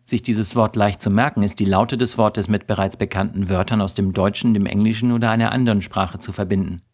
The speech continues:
Das Wort kennen Sie sicher von dem gleichnamigen Brettspiel.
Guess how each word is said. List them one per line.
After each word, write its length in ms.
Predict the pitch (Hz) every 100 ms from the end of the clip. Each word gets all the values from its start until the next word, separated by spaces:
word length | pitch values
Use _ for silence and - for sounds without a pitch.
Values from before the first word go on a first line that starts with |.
| _ _ - - -
Das 240 | 117 -
Wort 260 | 113 131 -
kennen 280 | 131 156 135
Sie 120 | 107
sicher 340 | 98 98 113
von 180 | 117 110
dem 180 | 101 98
gleichnamigen 800 | 101 98 113 120 113 117 117 117
Brettspiel. 640 | 104 110 - - 98 92